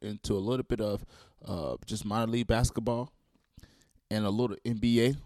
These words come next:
But I wanted to, to finish up with the South Carolina high school basketball,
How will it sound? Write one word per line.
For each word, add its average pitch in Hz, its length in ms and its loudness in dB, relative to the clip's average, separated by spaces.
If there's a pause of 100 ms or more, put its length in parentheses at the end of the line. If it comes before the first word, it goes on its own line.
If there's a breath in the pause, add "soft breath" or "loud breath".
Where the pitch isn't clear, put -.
(180)
But 127 220 6
I 98 80 4
wanted 151 380 2
to, 120 200 6 (520)
to - 100 4
finish 143 320 6
up 127 160 4
with 101 180 0
the 95 140 -2
South 113 300 0
Carolina 98 240 -4
high 107 160 -2
school 101 260 -2
basketball, 104 720 0